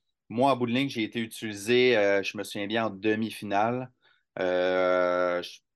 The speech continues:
je me souviens pas de la game, c'était combien, mais tu sais, j'étais arrivé, puis j'ai lancé, puis, euh, l'équipe avait essayé de faire un squeeze. On l'avait calé exactement un bon pitch out au bon moment. On l'avait pogné le gars à la plate,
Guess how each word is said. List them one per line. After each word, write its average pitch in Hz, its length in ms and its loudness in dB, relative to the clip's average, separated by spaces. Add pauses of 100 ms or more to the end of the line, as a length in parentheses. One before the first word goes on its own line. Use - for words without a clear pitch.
(280)
je - 140 -18
me 98 80 -8
souviens 95 220 -6
pas 123 100 -4
de 117 60 0
la 98 100 0
game, 110 240 -4
c'était 95 300 -6
combien, 95 480 -4
mais 98 160 -8
tu - 60 -14
sais, 98 100 -6
j'étais 95 140 -6
arrivé, 95 280 -4
puis 117 80 -10
j'ai 101 100 -6
lancé, 95 380 -6
puis, 87 360 -10
euh, 85 100 -2
l'équipe 92 340 -6
avait 95 160 0
essayé 101 200 -4
de - 60 -18
faire 95 180 0
un 92 120 -4
squeeze. 113 380 -8
On 92 100 -6
l'avait 95 240 0
calé 101 320 2
exactement 110 600 -2
un 110 80 2
bon 104 160 0
pitch 101 280 -6
out 110 240 0
au 98 80 -6
bon 101 180 -2
moment. 101 480 -4
On 95 60 -10
l'avait 92 140 -4
pogné 110 260 -2
le 104 60 -8
gars 107 200 2
à - 40 4
la 98 60 2
plate, 104 380 -4